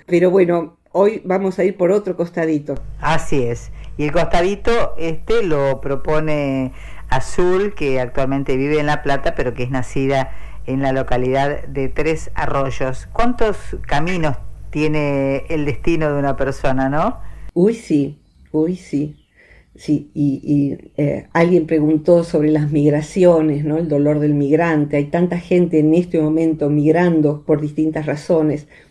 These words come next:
Speaker 1: O sea que migramos de pueblo, migramos de, de país, de continente, y, y los vínculos se tejen como se puede.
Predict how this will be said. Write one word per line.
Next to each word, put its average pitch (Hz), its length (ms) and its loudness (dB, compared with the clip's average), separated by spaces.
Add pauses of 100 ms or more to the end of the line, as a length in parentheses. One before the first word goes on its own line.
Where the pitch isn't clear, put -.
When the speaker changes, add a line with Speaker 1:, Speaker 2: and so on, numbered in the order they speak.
Speaker 1:
O 165 100 2
sea 170 220 0
que 175 140 2
migramos 175 480 2
de 170 100 4
pueblo, 202 540 2
migramos 160 500 0
de, 151 220 -4
de 151 180 2
país, 185 560 0
de 156 140 2
continente, 156 920 2 (520)
y, 151 460 2
y 175 80 2
los 165 140 2
vínculos 185 440 0
se 175 100 -4
tejen 170 420 -2
como 156 240 -2
se 151 160 -4
puede. 143 480 2